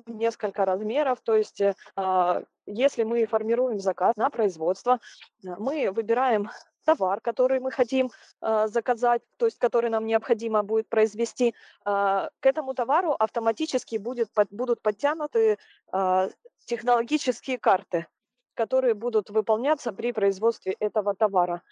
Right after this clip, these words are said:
Если это, например, модельный товар, та же обувь, то для каждого размера будет своя технологическая карта, потому что у каждого размер свой размер деталей имеет, там, подошва своего размера, а, цвета. А, заказали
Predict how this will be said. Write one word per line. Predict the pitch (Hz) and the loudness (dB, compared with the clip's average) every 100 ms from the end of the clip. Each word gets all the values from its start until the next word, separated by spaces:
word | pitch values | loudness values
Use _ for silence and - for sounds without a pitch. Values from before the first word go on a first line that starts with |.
| _ | _
Если | 240 285 254 247 | -2 -2 2 0
это, | 226 233 214 | 2 0 0
например, | 208 - 220 208 190 | 0 -2 -2 -2 -2
модельный | 196 220 285 247 | 0 0 0 -2
товар, | 202 190 190 190 | -4 0 0 0
та | - 208 | 0 0
же | 190 - | 0 0
обувь, | 247 302 330 - | 0 0 -4 -6
то | 254 226 214 - _ _ - | -2 2 0 -2 _ _ -2
для | 208 | 0
каждого | 220 247 240 220 214 202 | 2 0 -2 -6 -2 0
размера | 202 202 220 196 | 0 0 0 0
будет | 185 190 | 2 -2
своя | - 180 165 180 | 0 -2 0 -4
технологическая | - 226 254 262 294 311 294 294 277 | -6 -2 0 0 -4 -8 -4 -2 0
карта, | 294 294 277 | 0 0 0
потому | 262 269 269 | 0 -2 -4
что | - | -2
у | 262 | 0
каждого | 262 262 254 | -2 0 2
размер | 247 254 254 247 240 | 2 0 -2 -4 -6
свой | - 226 240 | -8 0 2
размер | 226 214 220 214 | 2 0 -6 -6
деталей | 214 214 226 226 220 | -6 0 2 2 0
имеет, | 214 214 214 208 | -2 0 2 2
там, | - 185 185 175 | 0 0 -2 -6
подошва | 196 185 240 - 226 | -2 2 2 0 -2
своего | 226 226 220 226 | -2 -2 0 2
размера, | 220 208 220 220 220 - _ _ _ | 0 -2 2 2 2 -4 _ _ _
а, | - 196 190 190 | -2 0 2 0
цвета. | - 220 220 - 202 247 262 254 - _ - | -4 -6 -6 0 2 2 0 -4 -8 _ -14
А, | 202 196 196 | -6 0 0
заказали | 202 214 240 269 247 214 | 0 -2 0 0 2 0